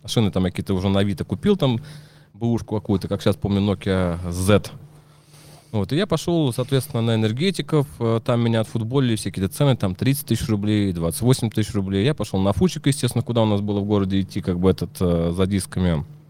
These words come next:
И до сих пор там эти люди работают, и до сих пор они меня вспоминают. И я им очень благодарен, на самом деле, что тогда они меня, в общем-то, послали, э, в одно место. Значит, я прихожу, выбрал себе диски, как сейчас помню, назывались они Ти Джи Racing, Т Г Д ноль двадцать три модель.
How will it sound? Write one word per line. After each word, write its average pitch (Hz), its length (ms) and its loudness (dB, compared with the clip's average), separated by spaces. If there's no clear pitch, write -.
И 113 100 4
до 107 120 4
сих - 120 -6
пор 127 140 2
там 101 140 2
эти 95 120 -2
люди 98 160 -2
работают, 107 480 0
и 92 40 -4
до 95 80 0
сих - 100 -8
пор 101 160 2
они 90 140 2
меня 87 380 2
вспоминают. 104 580 -2
И 101 80 -2
я 110 100 4
им 110 80 2
очень 110 200 -2
благодарен, 113 460 0
на 98 80 0
самом 95 220 -2
деле, 95 100 0
что - 140 -8
тогда 107 440 0
они 101 280 0
меня, 101 280 0
в 95 60 0
общем-то, 98 380 -2
послали, 104 440 2
э, 80 420 -2
в 85 60 -2
одно 90 220 2
место. 82 400 -2
Значит, - 180 -4
я 190 80 2
прихожу, 160 760 0
выбрал 135 280 2
себе 110 220 -4
диски, 120 560 0
как 104 180 -2
сейчас 104 160 -2
помню, 101 260 0
назывались 98 440 2
они 95 100 0
Ти 98 80 -4
Джи 98 160 -2
Racing, 135 380 0
Т - 100 -6
Г 98 140 -2
Д 104 100 2
ноль 95 180 2
двадцать 98 320 -4
три 101 140 0
модель. 117 420 0